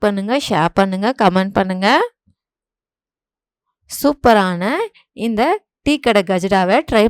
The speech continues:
பண்ணி பாருங்க. ட்ரை பண்ணி பார்த்துட்டு எப்படி வந்திருக்குன்னு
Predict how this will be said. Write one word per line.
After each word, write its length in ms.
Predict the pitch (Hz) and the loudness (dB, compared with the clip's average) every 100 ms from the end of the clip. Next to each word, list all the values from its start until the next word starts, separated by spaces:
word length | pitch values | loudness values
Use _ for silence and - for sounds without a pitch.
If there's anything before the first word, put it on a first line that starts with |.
| - | 2
பண்ணி 180 | 214 196 190 | 0 0 0
பாருங்க. 320 | 180 180 190 302 480 - - _ - | -2 -2 0 0 0 -6 -20 _ 0
ட்ரை 160 | 254 349 302 | 2 4 2
பண்ணி 160 | 269 262 | 0 0
பார்த்துட்டு 440 | 214 226 226 226 247 427 - _ 220 233 | 0 2 0 -2 -2 -2 -8 _ 0 2
எப்படி 200 | 277 320 226 | 2 2 2
வந்திருக்குன்னு 480 | 208 220 214 233 | 0 -2 -4 -6